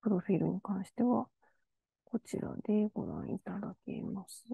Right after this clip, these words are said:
はい。読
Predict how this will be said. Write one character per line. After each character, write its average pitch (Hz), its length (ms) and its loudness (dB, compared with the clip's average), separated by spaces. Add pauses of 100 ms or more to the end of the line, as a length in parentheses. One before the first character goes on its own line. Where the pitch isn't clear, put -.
(1800)
は 240 80 0
い。 - 20 0 (3250)
読 202 200 4